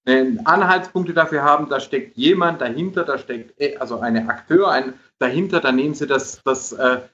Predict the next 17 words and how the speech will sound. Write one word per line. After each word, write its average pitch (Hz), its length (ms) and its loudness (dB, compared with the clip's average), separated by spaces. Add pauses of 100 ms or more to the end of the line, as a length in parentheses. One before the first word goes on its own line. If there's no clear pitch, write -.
(140)
tendenziell 147 600 0
wahr, 147 260 2
hat 147 160 -4
eine 131 120 -2
höhere 127 360 2
Relevanz. 110 520 4 (240)
Wenn 147 160 4
ich 175 140 -2
also 147 160 -4
ein 147 80 -4
bestimmtes 180 480 0
Geschehnis 147 580 0
x-mal 156 480 -2
durchnudle 113 800 2
und 123 240 -4
x-mal 147 520 2 (280)
thematisiere, 135 840 2